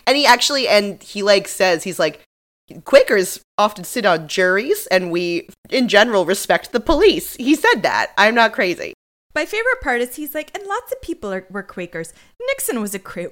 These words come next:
Speaker 2: Quaker." And Stabler goes, "Yeah, Nixon loved putting people in jail.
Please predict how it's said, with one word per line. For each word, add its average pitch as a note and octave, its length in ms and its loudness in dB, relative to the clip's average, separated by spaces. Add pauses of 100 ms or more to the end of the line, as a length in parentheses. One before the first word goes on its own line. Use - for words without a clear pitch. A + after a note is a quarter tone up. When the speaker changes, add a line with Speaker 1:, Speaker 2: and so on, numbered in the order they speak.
Speaker 2:
Quaker." F3+ 540 -8
And A3+ 140 -4
Stabler A3 320 -4
goes, A3 240 -6 (560)
"Yeah, B3 300 0 (180)
Nixon F#3+ 440 -8
loved G3+ 380 -6
putting F3+ 200 -4
people E3 320 -12
in E3 140 -8
jail. D#3 380 -8